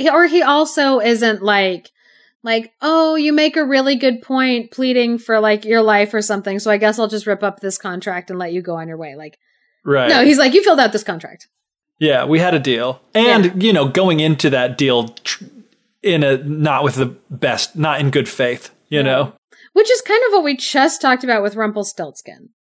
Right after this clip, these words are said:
Speaker 2: Yeah. It is
Speaker 1: Where Rump-,
Speaker 2: interesting how it's kind of
Speaker 1: yeah,
Speaker 2: like
Speaker 1: 'cause Rumpelstiltskin, he
Speaker 2: this, they're
Speaker 1: makes
Speaker 2: the
Speaker 1: a deal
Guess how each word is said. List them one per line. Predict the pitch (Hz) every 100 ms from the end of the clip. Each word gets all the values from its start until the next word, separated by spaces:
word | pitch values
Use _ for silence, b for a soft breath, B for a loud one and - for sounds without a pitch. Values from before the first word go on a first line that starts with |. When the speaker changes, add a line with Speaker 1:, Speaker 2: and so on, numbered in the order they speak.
| _
Speaker 2:
Yeah. | 147 160 131 123 139 _ _ -
It | 262
is |
Speaker 1:
Where | 285
Rump-, | 302
Speaker 2:
interesting | 277 190 165
how | 147 151
it's | 143
kind | - 175
of | 285
Speaker 1:
yeah, | 160
Speaker 2:
like | 135 117 - -
Speaker 1:
'cause | 262
Rumpelstiltskin, | 339 403 381 302 269 302 277
he | 269
Speaker 2:
this, |
they're | 254 196
Speaker 1:
makes | 185
Speaker 2:
the | 180 - _ -
Speaker 1:
a |
deal | 226 240 190 160 214